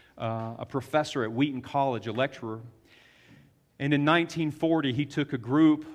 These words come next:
of his students to England to look at the historical sites and places. And while they're on their tours, they make it to John Wesley's home, one of the rectories that he lived in.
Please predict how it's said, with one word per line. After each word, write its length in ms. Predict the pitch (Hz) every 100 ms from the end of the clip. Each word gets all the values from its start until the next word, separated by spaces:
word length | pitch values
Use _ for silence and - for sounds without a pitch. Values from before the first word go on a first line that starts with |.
| -
of 240 | 135 131
his 160 | 139 123
students 720 | - 160 151 123 117 - -
to 360 | - 127 117
England 500 | 143 156 135 123 117
to 100 | -
look 200 | 123 135
at 120 | 139 127
the 40 |
historical 600 | 127 123 151 135 127 120
sites 500 | - 131 131 131 -
and 100 | 113
places. 640 | - 139 131 117 110 - - _ _ _ _ _ _ -
And 160 | 143
while 240 | 165 180 160
they're 240 | 160 143
on 200 | 156 165
their 160 | 147 139
tours, 480 | 170 165 156 139
they 160 | 143 139
make 280 | 135 147 147
it 160 | 135 -
to 180 | 139 123
John 320 | 139 139 135
Wesley's 500 | 131 135 139 131 117
home, 320 | - 147 139 127
one 140 | 135
of 60 | 127
the 80 |
rectories 680 | 127 135 135 127 117 110 113
that 140 | 117 117
he 160 | 127
lived 380 | 120 127 131 131
in. 280 | 110 98